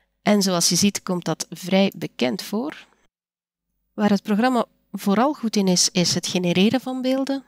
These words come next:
Het lijkt bijna gemaakt voor mensen die, eh, niet echt een vaste hand hebben. En ik zal je dat meteen laten zien. Eh, dit is mijn normale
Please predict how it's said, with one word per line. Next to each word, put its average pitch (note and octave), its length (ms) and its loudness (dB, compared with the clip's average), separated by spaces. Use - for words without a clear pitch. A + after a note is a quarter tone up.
Het - 260 -10
lijkt E3+ 300 -2
bijna D#3+ 260 -2
gemaakt E3 380 -2
voor - 120 -12
mensen E3 320 -4
die, D#3+ 160 -8
eh, D3+ 200 -2
niet F#3+ 240 0
echt F#3 200 0
een E3+ 100 -8
vaste F3 300 -6
hand F#3+ 280 -4
hebben. B3 260 -2
En - 140 -8
ik - 120 -12
zal - 140 -2
je E3+ 140 -2
dat D#3+ 280 -8
meteen A#3 440 -4
laten F3 260 -2
zien. A#3 220 0
Eh, E3+ 280 -2
dit A#3 180 -4
is C4 120 0
mijn D#3 280 -4
normale E3 640 -2